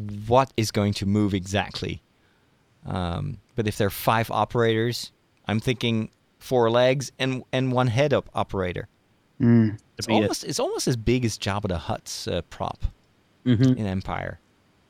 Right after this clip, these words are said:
Speaker 1: But it looks way too gentle and too kind to be of any menace.
Speaker 3: <laughs>
Speaker 1: So,
Speaker 2: Agreed.
Speaker 1: yeah, it's gonna be interesting. Well, that was the final f-, set of photos. Oh my goodness.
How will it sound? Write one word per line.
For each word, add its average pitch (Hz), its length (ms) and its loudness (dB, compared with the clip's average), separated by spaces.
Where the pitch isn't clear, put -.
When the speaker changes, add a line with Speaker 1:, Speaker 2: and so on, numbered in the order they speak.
Speaker 1:
But 190 100 2
it 240 100 -2
looks 202 220 0
way 165 260 4
too 147 240 0
gentle 123 480 2
and 113 80 0
too 113 120 -4
kind 98 400 -2
to 98 100 -8
be 98 240 -2
of 90 180 -4
any 95 200 -2
menace. 85 500 -6
Speaker 3:
<laughs> 123 80 4
Speaker 1:
So, 139 400 6
Speaker 2:
Agreed. 117 240 4
Speaker 1:
yeah, 92 400 -4
it's - 160 -8
gonna 120 160 -4
be 107 80 0
interesting. - 560 -8
Well, 190 320 6
that 202 160 2
was 214 160 0
the 214 60 -4
final 247 300 4
f-, - 220 -8
set 226 240 4
of 214 60 4
photos. 220 640 4
Oh 254 80 4
my 262 160 4
goodness. 220 680 2